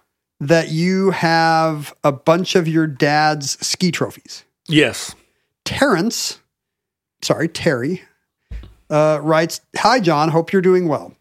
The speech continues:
Speaker 1: There is a long tradition of donating your poor ski trophies to the local ski club that you belonged to at one time. They may even create a space at the chalet to honor your dad's achievements, or they could per-, perhaps recycle the medals and trophies to reward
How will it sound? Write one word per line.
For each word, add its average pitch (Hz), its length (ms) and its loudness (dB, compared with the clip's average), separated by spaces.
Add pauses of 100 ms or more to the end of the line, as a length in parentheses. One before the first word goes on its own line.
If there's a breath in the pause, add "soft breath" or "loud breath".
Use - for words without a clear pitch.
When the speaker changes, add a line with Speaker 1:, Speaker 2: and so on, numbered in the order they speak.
(300 loud breath)
Speaker 1:
There 170 140 4
is 170 100 2
a 175 40 4
long 220 260 4
tradition 208 340 0
of 160 140 0
donating 180 480 2
your 147 140 -2
poor 202 320 2
ski 185 260 -2
trophies 156 400 -2
to 151 80 -10
the 160 100 2
local 185 400 0
ski - 400 -4
club 131 380 -2
that 156 100 -4
you 160 100 -2
belonged 170 300 0
to 170 80 0
at 156 60 -2
one 170 180 0
time. 131 380 -6 (420 loud breath)
They 233 180 2
may 214 180 2
even 208 320 0
create 190 200 2
a - 20 -10
space 165 300 -4
at 185 60 -10
the 196 60 0
chalet 160 340 0
to - 120 0
honor 147 200 0
your 156 120 -2
dad's 131 260 -4
achievements, 202 600 -4 (320 soft breath)
or 226 120 4
they 208 120 4
could 165 180 0
per-, 156 220 0
perhaps 151 320 2
recycle 202 420 2
the 185 80 2
medals 160 260 0
and 143 80 0
trophies 156 360 0
to 143 80 -2
reward 160 440 0